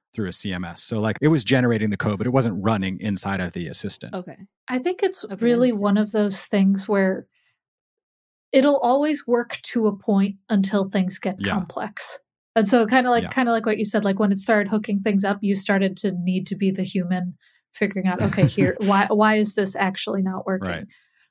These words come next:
Speaker 3: Um, a friend of mine is on the board for a university, and she recently went and gave some lectures there and, and had a bunch of meetings.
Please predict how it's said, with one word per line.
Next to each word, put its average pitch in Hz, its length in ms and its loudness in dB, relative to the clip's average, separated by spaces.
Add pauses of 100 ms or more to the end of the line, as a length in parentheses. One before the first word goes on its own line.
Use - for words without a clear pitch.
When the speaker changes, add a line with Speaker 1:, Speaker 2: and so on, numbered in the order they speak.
Speaker 3:
Um, 196 260 2 (120)
a 220 140 2
friend 262 260 2
of 320 160 0
mine 240 340 2
is 214 140 2
on 202 160 2
the 190 80 4
board 196 420 0
for 196 580 0 (200)
a 214 60 2
university, 196 840 2
and 185 280 -2
she 202 520 -2 (300)
recently 208 720 2 (220)
went 220 240 4
and 202 160 2
gave 202 180 2
some 196 220 2
lectures 254 520 2
there 220 280 4
and, 190 200 0
and 202 160 2
had 208 140 2
a 196 60 -2
bunch 196 240 -2
of 190 80 0
meetings. 208 360 2